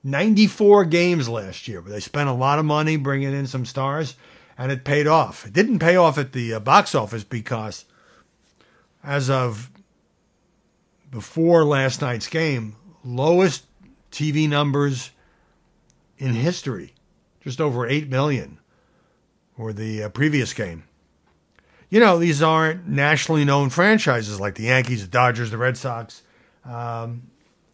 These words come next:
and most of the games were blowouts, except for the first one. Anyway,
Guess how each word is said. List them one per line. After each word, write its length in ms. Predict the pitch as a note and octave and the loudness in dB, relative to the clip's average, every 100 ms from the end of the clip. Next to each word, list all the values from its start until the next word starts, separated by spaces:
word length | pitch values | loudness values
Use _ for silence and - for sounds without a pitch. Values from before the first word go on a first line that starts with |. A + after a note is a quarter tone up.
| _ _ _ - | _ _ _ -12
and 440 | D#3+ D#3+ E3 F3 E3 | -6 -4 -4 -8 -4
most 320 | D3+ A#3+ C4 | -2 0 -2
of 80 | F#3 | -4
the 60 | |
games 400 | D3 C3+ C#3+ C3+ | 0 0 0 -4
were 300 | A#2 C3 C3+ | -2 0 0
blowouts, 760 | A#2 C#3 C#3+ A#3+ A2+ F#2+ - - _ _ _ _ _ _ _ _ _ _ _ | -2 0 4 4 2 -6 -18 -20 _ _ _ _ _ _ _ _ _ _ _
except 340 | C3+ A#2+ D3+ B2+ | -12 -4 -2 -2
for 60 | |
the 100 | A#2 | -4
first 260 | A#2 D3+ B2+ | -2 -2 -2
one. 180 | G#2 - | -8 -2
Anyway, 520 | F3+ G3+ D3+ D3 | 2 4 4 2